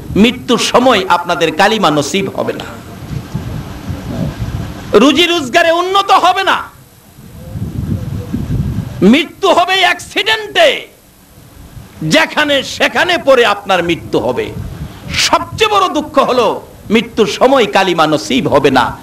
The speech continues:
তার বাস্তব হাদিস শরীফে আসছে, নবীজির একজন সাহাবী যার নাম আলকামা, মৃত্যুর সময় তার কালিমা মুখ দিয়ে বাহির হইতেছে না। নবীজি সাহাবীদেরকে পাঠাইলেন, "তোমরা কালিমাটা তার কানে কানে বলো না।"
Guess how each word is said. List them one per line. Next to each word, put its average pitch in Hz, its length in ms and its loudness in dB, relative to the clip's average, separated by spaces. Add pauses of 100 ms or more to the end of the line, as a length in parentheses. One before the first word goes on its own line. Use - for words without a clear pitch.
(200)
তার 147 160 4
বাস্তব 135 420 2 (340)
হাদিস - 340 2
শরীফে 151 260 4
আসছে, - 380 0 (320)
নবীজির 190 380 4
একজন 156 340 0
সাহাবী 175 500 0 (320)
যার 170 160 4
নাম 147 320 0
আলকামা, 147 560 0 (200)
মৃত্যুর 202 400 0
সময় 226 460 2 (320)
তার 160 200 4 (200)
কালিমা 196 320 4
মুখ 196 180 2
দিয়ে 190 240 2
বাহির 165 340 2
হইতেছে 151 400 2
না। 127 240 4 (220)
নবীজি 180 320 4
সাহাবীদেরকে 165 640 0
পাঠাইলেন, 156 560 2
"তোমরা 202 240 2
কালিমাটা 160 460 4
তার 151 220 4
কানে 147 240 4
কানে 143 200 4
বলো 165 320 6
না।" 151 240 2